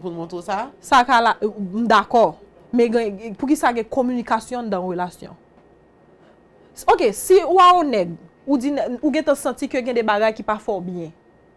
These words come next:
Speaker 2: M ap rele nèg la, m ap pale nèg la, m ap di, "Cheri, ou konnen fò, fòk nou chanje sistèm nan, fòk nou chanje baz relasyon, jan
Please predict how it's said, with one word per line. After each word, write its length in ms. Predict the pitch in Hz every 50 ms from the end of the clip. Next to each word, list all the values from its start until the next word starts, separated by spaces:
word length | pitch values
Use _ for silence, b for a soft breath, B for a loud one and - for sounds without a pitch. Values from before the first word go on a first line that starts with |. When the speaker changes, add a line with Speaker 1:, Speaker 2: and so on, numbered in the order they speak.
| _ _ _ _ _ _ _ -
Speaker 2:
M 60 | 226 240
ap 80 | 220 240 247
rele 180 | 233 247 320 349
nèg 160 | 339 285 233 240
la, 100 | 220 214
m 60 | 208
ap 80 | 202 -
pale 220 | 233 214 214 202 202
nèg 160 | 196 180 180 180
la, 80 | 165 175
m 80 | 180
ap 60 | 190 185
di, 80 | 202
"Cheri, 400 | - - 226 214 233 240 226 190 190 _ _ _ _ _ -
ou 80 | -
konnen 240 | 175 226 240 247 247
fò, 220 | 247 - 254 220 196
fòk 300 | 185 - - 226 - -
nou 80 | 226 214
chanje 300 | - - 220 208 208 202
sistèm 320 | 208 - 208 - - 233 208 202
nan, 80 | 202 202
fòk 160 | - - _ -
nou 80 | 220
chanje 440 | 208 - - 214 202 180 175 208 202 196 b b b b b b
baz 320 | 165 160 202 202 202 180 190
relasyon, 540 | 202 208 214 196 202 - - 208 202 196
jan 160 | 185 180 208